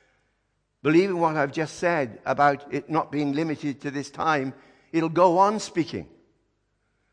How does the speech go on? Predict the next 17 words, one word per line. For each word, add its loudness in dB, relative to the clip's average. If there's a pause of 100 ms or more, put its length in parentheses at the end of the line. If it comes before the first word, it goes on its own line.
(400)
to -4
those -2
that -16
need -4
to -12
hear -10
it. -18 (2250)
The -12
promises 0
of -4
God's 0
word 0
seem -6
so -4
distant -10
to -20
some. -8